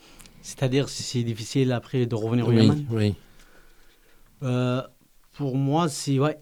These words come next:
Speaker 1: c'est très difficile, mais ce qu'on cherche avant de changer la guerre, c'est de trouver la paix à l'intérieur de nous.
Speaker 2: Hmm.
Speaker 1: On trouve la paix au Yémen,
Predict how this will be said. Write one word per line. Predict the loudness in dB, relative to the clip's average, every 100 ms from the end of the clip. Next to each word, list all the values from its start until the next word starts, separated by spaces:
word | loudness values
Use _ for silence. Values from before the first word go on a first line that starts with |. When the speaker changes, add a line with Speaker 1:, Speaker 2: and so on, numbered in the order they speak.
| -12
Speaker 1:
c'est | -12 -12
très | -4 0
difficile, | 2 0 -4 -4 -4 -2 -6 -12 -20 _ _
mais | -4 -4
ce | -4
qu'on | -2 0
cherche | -2 -4 -4 -4
avant | -6 -2
de | 0 -2
changer | -6 -2 0 0 0
la | -2
guerre, | 0 -2 -2 -12 -20 -20 -20 -20 _ _ _ _ _ _ _ -20
c'est | -20 -12 -10 -10 -6
de | -4
trouver | -2 0 2
la | 0 -2
paix | -4
à | -4
l'intérieur | -4 -4 -6 -4
de | -6
nous. | -8 -10 _ -20 _
Speaker 2:
Hmm. | -2 -2 -4 _ _ _
Speaker 1:
On | -6
trouve | -6 -2 0 0 -2 -6 -14 -20 -20 -20 -12
la | -8 -6
paix | -4
au | -2 0
Yémen, | 2 2 0